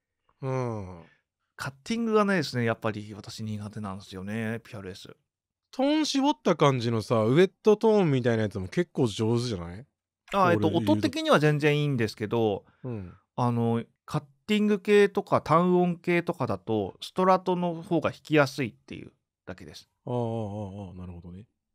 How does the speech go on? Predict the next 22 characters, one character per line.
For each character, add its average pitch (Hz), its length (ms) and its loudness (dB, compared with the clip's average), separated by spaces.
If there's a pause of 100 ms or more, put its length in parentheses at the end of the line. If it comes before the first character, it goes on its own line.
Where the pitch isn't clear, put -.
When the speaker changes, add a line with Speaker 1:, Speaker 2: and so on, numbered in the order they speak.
Speaker 2:
う 123 40 -10
ん。 104 320 -12 (180)
Speaker 1:
ス - 100 -20
ト 226 80 -2
ラ 247 60 -2
ト 269 60 0
の 226 60 2
方 127 40 0
が - 40 0
そ 151 100 -2
れ 175 80 2
っ - 20 -4
ぽ 165 180 -2
い - 20 0
音 113 140 -4
は 95 40 -4
し - 200 -12
や 101 100 -6
す - 200 -16
い 80 60 -14
よ - 100 -20
ね。 - 120 -20